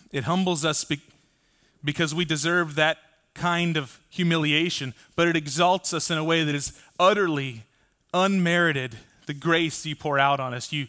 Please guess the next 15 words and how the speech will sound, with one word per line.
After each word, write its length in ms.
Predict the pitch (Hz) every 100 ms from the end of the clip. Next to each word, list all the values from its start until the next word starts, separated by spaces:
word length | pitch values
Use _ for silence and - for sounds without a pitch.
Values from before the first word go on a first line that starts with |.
| - - -
lift 340 | 156 160 -
us 200 | 143 -
up 260 | 151 139 - - _ _ _
with 240 | 139 127
you 360 | 151 147 120 110 - _ _ -
and 140 | 131
seat 340 | - - 180 160
us 180 | 143 151
with 200 | 143 143
you 100 | 127
in 80 |
heavenly 380 | 117 135 120 117
places. 500 | - 135 127 - 120
Thank 320 | - 160 165
you, 240 | 170 160